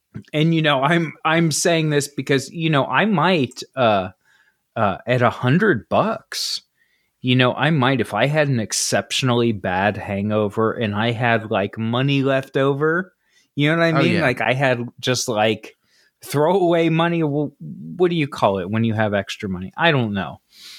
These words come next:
Speaker 1: Uh,
Speaker 2: It's excess capital.
Speaker 1: Excess capital, right? Funny
Speaker 2: Probably not
Speaker 1: money,
Speaker 2: what anyone
Speaker 1: right?
Speaker 2: else calls it, but
Speaker 1: Uh, spending money, you know, uh, recreational spending.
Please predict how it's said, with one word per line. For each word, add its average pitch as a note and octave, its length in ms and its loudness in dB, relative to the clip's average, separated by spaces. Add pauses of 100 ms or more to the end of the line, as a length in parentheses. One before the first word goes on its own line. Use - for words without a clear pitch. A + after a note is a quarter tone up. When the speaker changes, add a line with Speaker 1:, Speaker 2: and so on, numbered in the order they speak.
(360)
Speaker 1:
Uh, G#2+ 400 0
Speaker 2:
It's A2+ 520 -2
excess A#2 500 -2
capital. G2+ 680 -4 (1400)
Speaker 1:
Excess C#4 540 0
capital, G#3+ 680 0
right? G3 320 0
Funny C#4 380 0
Speaker 2:
Probably C#4 140 2
not C3 240 2
Speaker 1:
money, - 80 -6
Speaker 2:
what B2+ 240 0
anyone A#2 280 2
Speaker 1:
right? D3 180 2
Speaker 2:
else G#2+ 260 -2
calls A2+ 320 -4
it, A#2 320 -4
but G2 180 -8 (1080)
Speaker 1:
Uh, E3+ 200 4 (100)
spending A3 720 2
money, A2 560 -2
you C#3 180 0
know, D#3 340 0
uh, C#3 340 0
recreational C3 1120 0
spending. - 720 -4